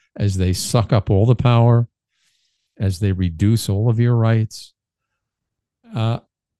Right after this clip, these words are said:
you know, and, and you're distracted, and then one day you wake up and you go, "Oh." A lot of people wonder how Hitler came into power. That's how Hitler <laughs> came into power. Uh, the people weren't sleeping.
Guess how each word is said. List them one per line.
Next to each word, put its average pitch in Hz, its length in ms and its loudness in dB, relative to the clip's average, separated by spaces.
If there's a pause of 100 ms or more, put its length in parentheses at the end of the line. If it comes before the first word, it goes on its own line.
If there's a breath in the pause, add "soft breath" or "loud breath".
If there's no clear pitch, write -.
(120)
you 196 300 -2
know, 139 260 2 (400)
and, 123 280 0
and 117 240 2
you're 127 120 4
distracted, 135 640 -2
and 117 160 -2
then 117 180 -2
one 117 180 -6
day 120 120 -2
you 110 160 -2
wake 110 240 -2
up 117 180 -2
and 104 100 0
you 95 60 0
go, 98 380 -2
"Oh." 107 280 -6 (560 soft breath)
A 123 40 -4
lot 135 140 4
of 139 60 -2
people 143 260 2
wonder 127 380 2
how 117 300 -2
Hitler 110 280 -4
came 110 240 0
into 101 180 -2
power. 120 460 2 (680)
That's - 180 -2
how 95 120 4
Hitler 92 300 -2
<laughs> - 120 -8
came 98 160 -4
into - 260 -6
power. 78 540 -8 (800 loud breath)
Uh, 87 200 -4
the 101 100 -4
people 127 340 -4
weren't 95 300 -4
sleeping. 82 560 -4